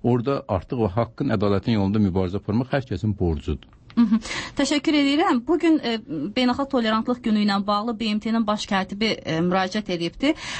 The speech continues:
Speaker 2: Həmin müraciətdə deyilir ki, yəni o etnik, e, müharibələrə, terrorizmə, etnik təmizləmələrə toxunub. Deyir ki, bu təhlükələr qalmaqdadır, amma bunu da deyir ki, onunla mübarizə aparmağın yolları, e, hansılardır? Güclü vətəndaş cəmiyyətinin olması, insan hüquqlarına diqqət, azad və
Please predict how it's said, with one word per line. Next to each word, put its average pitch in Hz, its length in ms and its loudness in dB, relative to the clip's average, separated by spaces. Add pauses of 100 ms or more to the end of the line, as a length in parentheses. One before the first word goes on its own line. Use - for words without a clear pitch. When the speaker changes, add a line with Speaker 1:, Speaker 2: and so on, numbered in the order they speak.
Speaker 2:
Həmin 302 260 4
müraciətdə 262 480 -2
deyilir 247 340 -2
ki, 262 160 -2
yəni 226 160 2
o 226 240 -2
etnik, 240 440 0
e, 190 260 0
müharibələrə, 208 720 0
terrorizmə, 202 720 0
etnik 214 320 -2
təmizləmələrə 208 640 0
toxunub. 233 540 0
Deyir 202 160 -2
ki, 208 200 -4
bu 220 40 -4
təhlükələr 196 580 2
qalmaqdadır, 196 540 -2
amma 277 240 2 (320)
bunu 311 160 2
da 233 140 -2
deyir 190 180 -6
ki, 285 240 -2
onunla 220 400 0
mübarizə 196 400 -2
aparmağın 196 560 -2
yolları, 190 500 -2 (240)
e, 175 220 -4
hansılardır? 180 640 -2 (240)
Güclü 262 320 2
vətəndaş 226 420 -4
cəmiyyətinin 196 440 -2
olması, 196 580 0
insan 220 400 0
hüquqlarına 196 500 -4
diqqət, 254 480 -2
azad 220 300 -4
və 220 100 -2